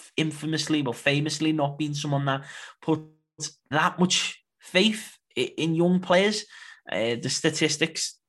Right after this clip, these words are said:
you know, will, will say that. There's, there's teams who, who, who play youth more, but at the same time, he's, he's delivered them two Liga titles. So, you know, you can't have it all one way, I suppose. So,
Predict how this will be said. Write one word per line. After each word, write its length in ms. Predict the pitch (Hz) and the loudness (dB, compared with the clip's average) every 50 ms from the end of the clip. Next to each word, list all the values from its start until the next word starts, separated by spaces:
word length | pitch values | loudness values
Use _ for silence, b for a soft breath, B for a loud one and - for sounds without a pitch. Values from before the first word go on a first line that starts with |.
| _ - | _ -10
you 100 | - 127 | -6 -4
know, 100 | 120 117 | -4 -4
will, 260 | 117 127 127 120 - - | -4 -4 -6 -8 -10 -8
will 140 | - 123 131 | -6 -4 -2
say 280 | - - - 123 123 | 0 2 2 2 4
that. 220 | 117 120 120 143 143 | 2 2 0 0 0
There's, 140 | 135 127 131 127 - - | -2 -2 -2 -4 -6 -8
there's 160 | 127 120 - | -10 -10 -8
teams 480 | - - - 131 131 127 123 127 127 123 | -6 -6 -2 -2 0 0 -2 -2 -4 -4
who, 140 | 123 117 - | -6 -6 -6
who, 200 | - - 104 101 - - | -6 -4 -4 -4 -4 -6
who 120 | 82 107 - - - | -6 -8 -8 -10 -4
play 200 | - 127 123 123 | -2 0 0 2
youth 320 | 123 123 120 123 135 - | 2 2 0 -2 -2 -2
more, 280 | 131 123 127 139 151 156 | -2 2 4 4 4 4
but 260 | 160 160 151 151 B B B B B B B B B | 4 2 2 2 B B B B B B B B B
at 100 | - 143 | -8 -6
the 60 | 147 | -4
same 240 | 143 - 143 135 135 | 0 2 2 2 2
time, 440 | 135 - 135 135 135 131 131 135 143 - _ | 2 2 2 2 2 2 0 -2 -6 -12 _
he's, 320 | - 104 113 113 113 - - - | -10 -8 -8 -8 -8 -10 -6 -4
he's 160 | 120 120 - | -4 -2 0
delivered 360 | - 120 120 117 123 127 - | 2 4 4 4 2 0 -2
them 300 | - 117 117 113 113 - _ _ _ _ _ _ _ | -2 -2 -2 -4 -6 -10 _ _ _ _ _ _ _
two 260 | - - - 120 117 113 | -10 -4 -2 0 2 4
Liga 260 | 117 113 113 113 117 | 4 4 4 2 0
titles. 540 | 113 - 113 110 82 101 113 113 113 117 - | 0 0 0 0 2 2 0 0 0 -2 0
So, 320 | 120 113 117 117 117 117 B B B B B B _ _ _ _ _ - | 2 2 2 2 0 -4 B B B B B B _ _ _ _ _ -10
you 100 | 107 117 | -8 -6
know, 200 | 110 104 107 104 - - | -6 -6 -8 -10 -12 -10
you 120 | - - 117 | -8 -6 -2
can't 280 | - 135 120 117 117 | 2 4 4 6 6
have 120 | 117 117 123 | 6 4 4
it 60 | 120 | 4
all 400 | 117 110 110 110 110 110 110 - _ _ _ | 4 4 4 2 0 -2 -6 -10 _ _ _
one 260 | - 123 117 110 110 | -2 0 0 0 2
way, 180 | 110 110 110 110 | 0 -2 -2 -2
I 20 | |
suppose. 480 | 110 - - 123 - 127 127 127 127 127 | -4 -6 -6 -2 0 0 2 2 0 0
So, 240 | - 127 127 127 | 0 0 0 0